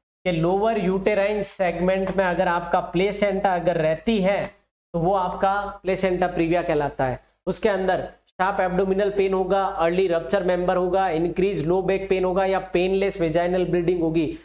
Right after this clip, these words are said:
फटाफट answer करें, क्या option होगा? Answer क्या होगा? फटाफट करते जाएं, फटाफट answer करते जाएं। भाई एक चीज ध्यान रखना कि प्लेसेंटा Previa की अगर अपन बात करें तो प्लेसेंटा Previa के अंदर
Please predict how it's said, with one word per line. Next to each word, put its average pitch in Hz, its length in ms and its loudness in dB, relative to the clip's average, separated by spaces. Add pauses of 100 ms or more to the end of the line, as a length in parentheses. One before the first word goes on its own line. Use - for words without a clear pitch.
(200)
फटाफट 190 280 0
answer 190 340 0
करें, 190 320 0
क्या 180 160 2
option 180 340 0
होगा? 180 240 0 (440)
Answer 185 400 0
क्या 196 160 2
होगा? 185 240 0
फटाफट 196 440 0
करते 190 280 0
जाएं, 165 260 0 (420)
फटाफट 196 380 0
answer 190 340 -2
करते 180 300 -2
जाएं। 185 300 -2 (560)
भाई 226 180 -2
एक 202 260 -2
चीज 202 180 0
ध्यान 185 280 2
रखना 180 320 0 (1120)
कि 180 60 0
प्लेसेंटा 190 600 0
Previa 185 380 0
की 185 140 0
अगर 175 200 0
अपन 170 280 0
बात 156 280 0
करें 180 240 0
तो 180 100 0
प्लेसेंटा 175 560 0
Previa 160 440 -2
के 175 140 -2
अंदर 151 440 0